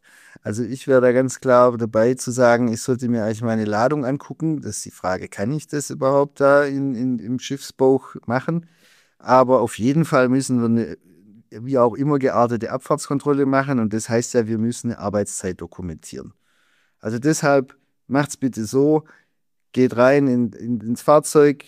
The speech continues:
deaktiviert am Fahrtenschreiber Fähre Zug, schaltet dann um auf Arbeits-, also, ja, <laughs> eigentlich müssten wir erstmal auf Arbeitszeit umschalten,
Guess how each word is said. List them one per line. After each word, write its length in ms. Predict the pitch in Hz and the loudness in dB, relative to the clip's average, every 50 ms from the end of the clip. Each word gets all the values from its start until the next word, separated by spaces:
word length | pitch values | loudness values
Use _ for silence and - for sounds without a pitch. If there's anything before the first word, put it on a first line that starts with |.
| _ _ | _ _
deaktiviert 840 | - 131 135 110 120 117 - - - 117 107 113 127 135 139 135 - - | -2 0 2 2 2 0 -2 -4 -10 -8 -6 -2 2 4 4 4 2 0
am 160 | 113 117 113 | -6 -8 -6
Fahrtenschreiber 680 | - 131 117 - 127 117 - - 120 117 117 110 113 | -4 -4 -4 -2 -2 -4 -4 0 0 0 2 2 0
Fähre 400 | 107 - - 120 113 110 107 104 | -2 -2 -2 -2 -2 -2 -2 -6
Zug, 440 | - - - 156 156 160 170 165 - | -8 -6 -4 -2 -2 0 -2 -4 -4
schaltet 420 | - - 127 120 120 117 123 110 113 | 0 2 2 4 2 2 -2 0 0
dann 160 | 110 110 95 | 0 0 -2
um 160 | 113 135 127 | -4 -4 -4
auf 200 | 107 101 - - | -4 -6 -8 -8
Arbeits-, 600 | - 120 143 147 143 135 127 - - - - - | -4 -2 0 2 2 2 2 0 -4 -14 -10 -8
also, 280 | 113 113 104 101 95 95 _ _ _ _ _ | -4 -4 -2 -2 -4 -6 _ _ _ _ _
ja, 160 | 101 104 98 - | -14 -14 -12 -10
<laughs> 60 | - - | -8 -6
eigentlich 460 | 107 117 117 - - - - - - | -6 -6 -6 -6 -8 -10 -10 -2 0
müssten 360 | 285 240 - - - - - | 2 2 2 0 -4 -4 -4
wir 180 | 147 - - - | -4 -4 -6 -6
erstmal 460 | 131 160 165 - - - 196 165 - - - | -4 -4 -4 -4 -2 0 2 2 2 0 -4
auf 200 | 170 170 - - | -10 -10 -6 -2
Arbeitszeit 760 | 120 143 151 151 139 139 147 - - - - 147 143 139 - | 0 0 2 2 2 0 0 -4 -6 -2 2 4 4 4 2
umschalten, 720 | 127 156 165 190 - - 135 123 143 135 - - 139 123 | -2 -8 -8 -6 -4 -2 -2 -2 -2 -4 -6 -8 -12 -12